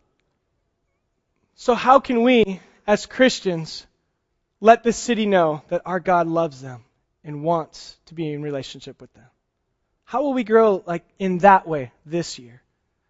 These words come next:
Instead of letting them know we don't want to be around them,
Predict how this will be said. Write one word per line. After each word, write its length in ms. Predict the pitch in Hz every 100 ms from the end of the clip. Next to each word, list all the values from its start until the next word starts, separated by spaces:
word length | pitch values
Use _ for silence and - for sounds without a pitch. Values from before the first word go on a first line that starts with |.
| _ _ _ -
Instead 340 | - - 247
of 100 | 254
letting 280 | 247 247 240
them 160 | 233 226
know 180 | 226
we 120 | 214 220
don't 280 | 233 233
want 140 | 220 208
to 40 |
be 160 | 175 208
around 360 | 175 196 196
them, 240 | 160 143